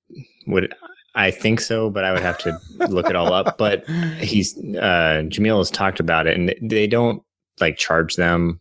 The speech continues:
Speaker 1: They, they made 'em pay, like, a dollar to make it official, but really the terms are dictating how they can write the name,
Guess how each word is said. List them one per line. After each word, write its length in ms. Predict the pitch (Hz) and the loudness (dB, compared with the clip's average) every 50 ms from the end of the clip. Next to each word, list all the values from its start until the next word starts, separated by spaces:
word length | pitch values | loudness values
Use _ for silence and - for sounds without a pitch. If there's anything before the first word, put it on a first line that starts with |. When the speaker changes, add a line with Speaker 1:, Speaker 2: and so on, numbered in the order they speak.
| _ - | _ -2
Speaker 1:
They, 180 | 104 107 110 - | 0 0 0 2
they 340 | 107 104 98 92 87 - - | 2 2 2 2 0 -2 -6
made 220 | 73 78 104 98 95 | -4 -2 0 2 2
'em 120 | 87 87 | 0 0
pay, 200 | 85 - 90 87 | 0 0 2 2
like, 160 | 82 73 - | 2 2 0
a 40 | - | -2
dollar 600 | 80 80 78 78 78 78 80 80 80 82 95 - _ _ _ | -2 0 0 2 2 2 2 2 2 0 -2 -6 _ _ _
to 100 | - 90 | -4 -2
make 240 | 85 85 82 78 - | 0 2 2 2 2
it 120 | 85 73 - - - | 0 0 -2 -4 -10
official, 460 | - - - 87 80 - 90 85 82 | -6 -2 -2 0 0 2 2 0 0
but 200 | 80 80 92 73 | 2 0 0 0
really 360 | 87 92 92 92 90 87 85 | 2 2 2 2 2 2 2
the 140 | 82 85 82 | 2 0 -2
terms 360 | - - - 92 87 87 82 | -2 -2 0 0 0 2 2
are 100 | 80 78 | 0 0
dictating 600 | 76 80 85 - - - 85 80 80 78 76 73 - - - - - - _ _ | 0 0 -2 -2 0 0 0 0 0 0 -4 -4 -8 -10 -14 -16 -16 -18 _ _
how 280 | - - 92 87 87 85 | -8 -4 0 2 2 2
they 140 | 78 78 78 | 2 2 0
can 180 | - 76 73 | 0 -2 -6
write 360 | 73 76 78 82 80 78 - - | -4 -2 0 2 2 0 0 0
the 100 | 69 73 | -2 0
name, 360 | 73 67 - - - - | 0 -2 -4 -6 -10 -12